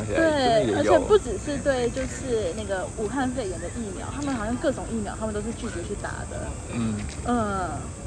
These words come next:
Speaker 1: 哦，其实我真的是没有去看过这些人到底在想什么欸，但
Speaker 2: 对，但更多人，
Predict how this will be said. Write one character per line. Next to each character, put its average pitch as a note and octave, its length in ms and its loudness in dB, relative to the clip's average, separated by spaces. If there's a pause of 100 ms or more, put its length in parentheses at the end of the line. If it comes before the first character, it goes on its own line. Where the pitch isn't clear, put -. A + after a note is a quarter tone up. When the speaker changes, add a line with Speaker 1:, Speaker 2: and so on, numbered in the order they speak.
(760)
Speaker 1:
哦， C#3 160 4 (1000)
其 D#3+ 60 2
实 F#3 80 6
我 C#3+ 140 6
真 B2+ 120 -4
的 A#2+ 60 -4 (100)
是 C3 140 -6
没 A2 80 -2
有 G#2 180 2 (380)
去 - 140 -4
看 A#2 200 0
过 G#2+ 160 0
这 A#2 80 -2
些 G#2+ 100 0
人 F#2+ 120 -4
到 G2 140 2
底 E2+ 60 -2
在 G#2 100 -2
想 - 80 -4
什 - 320 -4
么 - 200 -6
欸， - 180 -6
但 F#2+ 180 2 (440)
Speaker 2:
对， G3 260 2 (1160)
但 F#4+ 140 2 (340)
更 F4 200 2
多 C#4 180 4
人， A#3 140 2